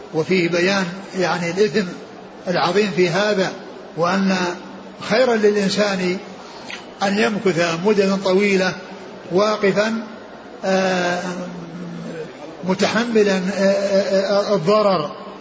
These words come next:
الذي يكون عليه بالوقوف الطويل في، و-، و-، ليسلم من أن ي-، أن يحصل إثما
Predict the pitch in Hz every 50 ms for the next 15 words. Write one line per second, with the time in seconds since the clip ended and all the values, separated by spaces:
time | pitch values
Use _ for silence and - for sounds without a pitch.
0 | - - - - 185 185 185 180 185 185 185 175 - 196 208 202 190 160 185 196
1 | 202 180 160 185 175 190 185 185 180 180 - 202 190 190 190 190 - 190 185 202
2 | 220 240 254 254 240 - - - - - - - - - - - - - - -
3 | - - - - - - - - - - - - 196 185 175 - - - - 196
4 | 196 220 233 220 208 220 214 214 214 220 220 233 202 208 208 208 208 202 208 208
5 | 196 185 208 226 254 240 - 220 214 214 202 202 202 202 208 202 - - - -
6 | - - - - 190 190 202 208 208 196 190 196 196 190 196 226 - 208 196 190
7 | 190 185 175 208 233 226 - 214 208 202 208 208 240 220 185 226 240 240